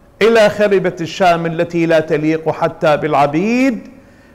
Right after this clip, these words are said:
حقيقة أن هذه المسيرة لو لم تكن زينب، لو كانت غيرها، لو كانت، آه، غيرها من النساء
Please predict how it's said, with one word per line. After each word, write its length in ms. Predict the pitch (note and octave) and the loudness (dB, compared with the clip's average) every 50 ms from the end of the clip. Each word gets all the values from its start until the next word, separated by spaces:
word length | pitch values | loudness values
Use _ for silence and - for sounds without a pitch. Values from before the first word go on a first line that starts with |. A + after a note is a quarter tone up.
| _ | _
حقيقة 840 | - - - E3+ E3+ B3 D4+ E4 E4 - D4+ C#4+ D4 D4 C#4 C#4 C4 B3+ A#3+ A#3 - - - - - - _ - - _ _ _ _ _ _ _ - F3 | -12 -8 -8 -6 -4 -2 -2 -2 0 0 -2 0 0 -2 0 0 -2 -4 -6 -8 -14 -18 -20 -20 -20 -20 _ -20 -20 _ _ _ _ _ _ _ -2 -2
أن 240 | G3 G#3 G#3 G#3 | 0 0 2 0
هذه 460 | G#3 G#3 A#3 A3 G#3+ G3 G#3 F#3+ G3+ G#3 | 2 2 2 2 2 0 0 0 2 2
المسيرة 960 | G#3 G3 G3 F#3+ F#3+ F#3+ - G3+ G3 F#3+ G3 G3 A#3 C4+ C4+ C4+ C4 C4+ - - - - - - _ _ _ _ _ _ _ _ _ _ _ _ _ _ _ - | 0 0 -2 -2 -4 -4 -4 -4 -2 0 0 2 2 2 2 0 0 -4 -8 -16 -20 -20 -20 -20 _ _ _ _ _ _ _ _ _ _ _ _ _ _ _ -4
لو 360 | E3 F#3+ C4+ E4 E4+ D#4+ D#4+ | 0 2 4 4 4 4 4
لم 240 | D4 D4+ D4+ C#4 C4 | 2 2 0 0 0
تكن 500 | - C4+ B3+ B3 - B3 A#3 A3 G3+ F#3+ | 0 0 -2 0 2 0 2 2 2 0
زينب، 680 | F3 G#3+ G#3 G3+ F#3+ F#3 F3+ F3+ E3+ D#3 C#3 C3+ B2 - | 2 2 2 2 0 0 0 2 0 0 -2 -6 -8 -2
لو 260 | D#3+ F3 F3 E3+ E3+ | 0 2 2 2 0
كانت 580 | E3+ - F#3+ G#3+ B3+ D4 D#4 D#4 D4+ D4 C#4+ C#4+ - - - - - - - - | 0 0 2 2 2 2 2 2 0 0 -2 -2 -6 -14 -14 -14 -16 -12 -6 -2
غيرها، 880 | F3 F3 F3 F3+ A3+ D4 D#4+ D4 C4+ C4 A#3+ G#3 F#3+ D3 C#3+ D#3+ D3+ D3 | 0 2 2 4 4 4 4 4 4 4 4 2 2 0 0 -2 -2 0
لو 260 | D#3+ F3 F3 E3+ E3 | 2 2 2 2 0
كانت، 640 | F3 G#3+ A3+ C4 C#4 C4+ B3+ G#3+ F#3 - - E3 - - - - - - - - - - | 0 2 2 2 2 2 0 0 0 -2 -4 -10 -14 -14 -16 -20 -20 -20 -20 -12 -4 -2
آه، 500 | D#3 D#3 D#3+ D#3+ D#3 D#3 D3 D3 D3+ D#3+ | 2 2 4 4 4 2 2 0 0 2
غيرها 580 | D#3+ G#3+ C4+ D4+ D4 C#4 C#4 G#3+ A3 C4 B3+ | 2 2 2 2 2 0 0 0 0 0 0
من 180 | A#3+ B3 A#3+ B3 | 0 0 -2 -2
النساء 640 | B3 A#3 A#3+ A#3+ A3 B3 B3 B3 B3+ B3+ - - | -2 -2 -2 -2 0 2 2 4 4 2 0 -4